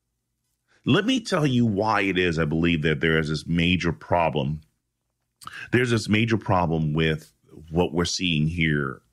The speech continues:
with respect to the age of accountability, because we have made an error, a massive mer-, error in bringing what we have inter-, interpreted as good, as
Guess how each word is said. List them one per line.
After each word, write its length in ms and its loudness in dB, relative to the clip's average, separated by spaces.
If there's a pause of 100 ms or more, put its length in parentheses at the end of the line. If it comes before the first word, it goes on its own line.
(140)
with 300 -2
respect 400 -6
to 160 0
the 180 -4
age 220 -2
of 100 -10
accountability, 680 -6 (800)
because 340 0
we 200 0
have 200 0
made 320 0
an 220 0
error, 540 -2 (500)
a 40 0
massive 680 0
mer-, 340 0
error 480 0 (540)
in 220 4
bringing 520 0
what 200 0
we 220 2
have 140 0
inter-, 340 -2
interpreted 760 -2 (340)
as 400 -2 (220)
good, 460 2 (300)
as 260 -4